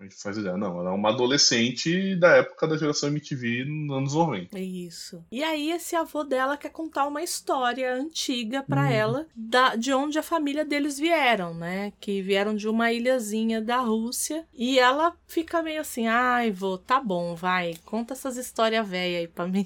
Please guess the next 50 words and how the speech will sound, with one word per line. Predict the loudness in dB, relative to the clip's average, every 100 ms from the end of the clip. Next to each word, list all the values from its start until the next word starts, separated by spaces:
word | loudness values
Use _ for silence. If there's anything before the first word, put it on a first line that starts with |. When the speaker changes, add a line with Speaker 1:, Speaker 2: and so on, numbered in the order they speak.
| 0
Speaker 1:
Não | 2 2
é? | 4 2
Essa | 0 -2 0
coisa, | 2 6
"Ai, | 8 8
vai, | 8 10 10
Speaker 2:
Porque | 10
é | 8
Speaker 1:
vô, | 6 6 4
Speaker 2:
isso, | 2
Speaker 1:
pelo | 0 2
Speaker 2:
né? | 2
Speaker 1:
amor | 2
de | 0
Deus." | -2 -4 -6 -12 -14 -18
Speaker 2:
É, | 0 4 6 8 8 6 2 0 2 2
é, | 2
normalmente, | 2 4 4 4 0 0 0
adolescente, | 2 4 4 4 2 -2 -2 -6 -6
né? | 0 2
Speaker 1:
O |
cara | 8 10
vai, | 12 10 8
o |
cara, | 4 4 4 -6
o | -2
cara | 0 4
vai | 4
falar | 6 6 10 10 8
e | 6
ela | -4
já | -8 -12
faz | -12 -16
aquela | -14 -14
cara | -12 -12
de | -12
preguiça, | -10 -8 -4 -4 -4
assim, | -10
de, | -12 -14
"Ah." | -14 -14 -14 -16 -12 -2
Speaker 2:
É, | 2 4 4
"Ai, | 2 2 0 0 -4
você | -4 -2
vai | -2
contar | -2 -4 -2
uma | -2
história | -6 -2 -2 0
velha | 0 2 2 0 -2
e |
tal." | -2 0 0